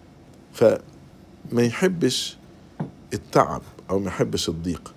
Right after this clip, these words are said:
ما هو النار دي مش لازم تكون اضطهاد عليا، ممكن أنا بكامل إرادتي بدخل في الباب الضيق، في إن أنا بتعب في الافتقاد، بجاهد في قانون الروحي،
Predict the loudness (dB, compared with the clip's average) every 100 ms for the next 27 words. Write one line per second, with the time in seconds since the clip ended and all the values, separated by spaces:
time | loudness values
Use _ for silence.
0 | -20 -20 -6 0 0 2 4 4 2 0
1 | 2 2 2 0 -8 -4 -2 -2 -6 -10
2 | -10 -8 0 2 2 2 4 4 2 -8
3 | -14 -20 -20 -16 0 2 4 0 2 2
4 | 2 2 -2 -10 -20 -20 -10 -6 2 2
5 | 4 4 4 4 0 -4 -4 -6 -20 -20
6 | -8 6 6 6 4 4 4 -4 -16 -20
7 | -20 -16 2 6 6 6 0 2 6 6
8 | 4 4 4 4 -2 -8 -20 -20 -20 -20
9 | -20 -20 -20 -14 2 2 4 2 4 4
10 | 2 0 -8 -20 -6 4 4 4 2 0
11 | -4 -14 -2 0 0 -4 0 2 0 -2
12 | -14 -20 -20 -20 -20 -20 -20 -20 -20 -20
13 | 0 4 8 8 6 -2 2 2 2 -2
14 | -2 0 2 2 0 0 -2 -4 -12